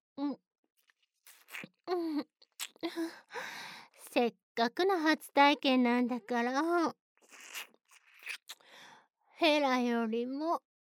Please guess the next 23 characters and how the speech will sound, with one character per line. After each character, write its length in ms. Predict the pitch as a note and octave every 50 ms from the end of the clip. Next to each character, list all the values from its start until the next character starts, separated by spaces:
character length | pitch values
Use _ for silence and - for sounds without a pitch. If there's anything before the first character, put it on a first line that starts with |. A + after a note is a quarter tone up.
| _ -
う 80 | F#4+
ん、 220 | F4+ F4+ F4 F4 - - - D4 - _ _ _ - - - - - - - - - - - - _ -
う 60 | D#4
ん。 200 | D4+ C#4+ C#4 C4+ _ _ - - - - - - - - - _ _ _
セ 340 | - - - - E4+ C#4 F4
ッ 20 | G#4 - - _ _ -
ク 140 | - A#4 -
ス 180 | - - G4+
で 160 | C#4 F4 E4+
射 260 | D#4+ - - D4 C#4+ C#4+
精 320 | - - C4+ C4 C4+ D4+
し 160 | - - - -
た 240 | C#4 C4+ C#4 D4
い 100 | D#4 D#4
わ 160 | D#4+ D4+ D4 C4+
よ 160 | B3+ B3 B3
ね。 320 | A#3+ A#3+ B3 B3+ A#3+ A#3 B3+ D4 D4+ E4+ F#4+ A4 A#4 A#4+ A#4+ A#4 G4 D#4 - _ _ _ _ _ _ _ _ _ -
う 100 | F4+ F#4
ん。 300 | F4 F4+ F4+ E4+ D#4+ - - - - - - - _ - - - - - _ _ _ _ - - - - _ - - - - - - - - - _ _ _ -
う 200 | G4 G#4 F#4+ E4+
ん。 60 | D#4 - - A4 A4+ C5 A#4+ A4+ - - - - - - - - _ _ _ _ _ _ -
う 380 | E4 F4+ F4+ F4 F4 E4 E4+ D#4
ん。 80 | -